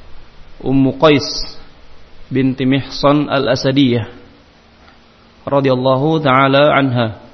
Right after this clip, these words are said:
Ummu Qais binti Mihsan Al-Asadiyah, saudari dari sahabat yang mulia, siapa?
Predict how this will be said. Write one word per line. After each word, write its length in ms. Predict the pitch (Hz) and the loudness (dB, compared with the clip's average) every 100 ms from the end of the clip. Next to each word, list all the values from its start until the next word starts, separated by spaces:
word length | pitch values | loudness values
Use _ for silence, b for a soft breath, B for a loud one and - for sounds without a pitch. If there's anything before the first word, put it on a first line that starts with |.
| - _ _ _ _ _ _ _ _ _ _ _ _ | -20 _ _ _ _ _ _ _ _ _ _ _ _
Ummu 240 | - 120 120 | -4 -2 2
Qais 400 | 143 156 - 131 | 2 2 0 -4
binti 320 | 131 123 135 | -4 -2 -4
Mihsan 560 | 143 - 143 151 165 160 - | -4 -6 -4 -4 -4 -10 -4
Al-Asadiyah, 720 | 147 - 127 131 127 113 101 - - - _ _ _ _ B B B - - - - | -2 -2 -4 -4 -2 -4 -6 -12 -20 -20 _ _ _ _ B B B -20 -20 -20 -20
saudari 720 | - - 127 127 127 127 143 | -14 -4 0 2 4 4 4
dari 320 | 131 147 180 - - - - _ _ _ _ _ - - _ - - - | 4 2 0 -6 -20 -20 -20 _ _ _ _ _ -20 -20 _ -20 -20 -10
sahabat 480 | 131 120 127 131 | -4 0 0 0
yang 80 | 127 | 0
mulia, 400 | 131 135 139 156 - - - - - - - - - - - _ - - - | 2 4 4 2 -4 -18 -20 -20 -20 -20 -20 -20 -20 -20 -20 _ -20 -20 -14
siapa? 400 | - 127 127 | -2 0 0